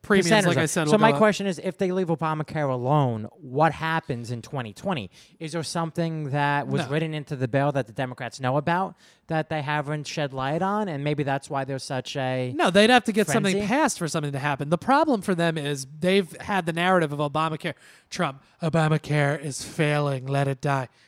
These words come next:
Speaker 1: It's not. That's the problem. It's dying in states where conserv-,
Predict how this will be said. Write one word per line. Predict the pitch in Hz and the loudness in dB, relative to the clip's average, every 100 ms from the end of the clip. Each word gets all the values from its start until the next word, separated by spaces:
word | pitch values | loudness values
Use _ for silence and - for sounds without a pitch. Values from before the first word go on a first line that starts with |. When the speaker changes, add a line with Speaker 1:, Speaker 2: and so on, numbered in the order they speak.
| _ | _
Speaker 1:
It's | - 220 | -2 6
not. | 233 123 - | 6 6 -2
That's | 165 - | -10 -8
the | |
problem. | 160 170 135 - - | -2 -2 -2 -8 -12
It's | 185 147 | -8 -4
dying | 147 202 247 240 | 4 6 6 6
in | 208 | 2
states | - - 190 175 | 0 2 2 2
where | 170 165 160 - - _ _ _ _ | -2 -2 -2 -4 -12 _ _ _ _
conserv-, | 208 - 226 226 | -2 8 8 8